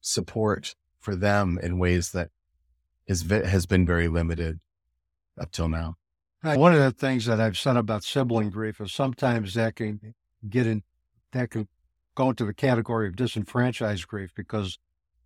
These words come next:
Speaker 2: everybody's so concerned about how the parents are doing, and the me-, the me-, message that the siblings get is that, "Well, don't cause your parents any more pain, um,
Speaker 1: Yeah.
Speaker 2: but just make sure you're, you're, you're, you're being good." And they're thinking of, "So what about my grief?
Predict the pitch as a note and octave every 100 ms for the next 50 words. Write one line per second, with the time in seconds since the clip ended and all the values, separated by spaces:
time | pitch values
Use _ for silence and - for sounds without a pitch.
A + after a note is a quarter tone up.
0 | _ _ - C#3+ D3+ C3 C3 A#2+ - C3+
1 | - A2+ - C#3 B2+ A2 A2+ A2+ G2 -
2 | E3 D#3+ B2 B2 G2+ A#2 A2+ A2 G#2+ G#2
3 | G#2 A#2+ G#2+ G#2 C#3 C3 A#2+ G#2+ C3+ C#3
4 | C3 G#2+ - F#2+ E3+ E3 C#3+ A#2 - A#2+
5 | A2 G2 A2 A2 A2 _ _ C#3 C#3+ D3+
6 | C#3 A2 G#2+ C#3 B2+ A2+ C3+ A#2+ G#2+ F#2+
7 | - G3 C#3+ A#2 A#2 _ _ _ _ -
8 | A#2+ A#2 B2+ - - _ C3 D#3+ D#3+ -
9 | A3 - G#3+ F#3+ C#3+ C#3 B2+ C3 B2+ A2+
10 | _ _ - A#2+ C3+ D#3 C3 C3+ C#3+ A#2+
11 | A#2+ D3+ - D#3+ C#3+ A#2+ - A#2+ C3+ F#3+
12 | C#3+ D#3+ E3 E3+ G3+ A#2+ F#2